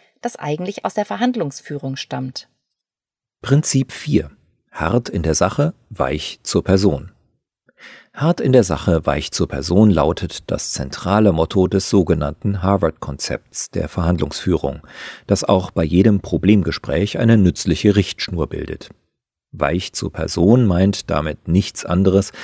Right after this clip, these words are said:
Speaker 2: als dem Gesprächspartner freundlich, fair und höflich zu begegnen. Am besten gelingt das aus besagter wohlwollender Haltung heraus.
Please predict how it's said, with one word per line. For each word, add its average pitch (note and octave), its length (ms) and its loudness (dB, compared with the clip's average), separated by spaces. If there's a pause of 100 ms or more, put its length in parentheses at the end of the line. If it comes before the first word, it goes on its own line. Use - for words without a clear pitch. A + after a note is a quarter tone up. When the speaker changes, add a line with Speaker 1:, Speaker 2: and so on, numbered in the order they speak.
(200)
Speaker 2:
als - 180 -4
dem E2+ 140 0
Gesprächspartner G#2 720 0
freundlich, E2+ 680 0
fair D2 460 -2
und - 240 -4
höflich - 460 -4
zu F#2+ 160 -2
begegnen. D2 560 0 (600)
Am A2 100 0
besten C#3+ 320 2
gelingt G#2+ 300 4
das G#2 160 2
aus E2+ 240 2
besagter D#2+ 600 -2
wohlwollender D#2+ 640 2
Haltung G#2+ 320 -2
heraus. - 500 -10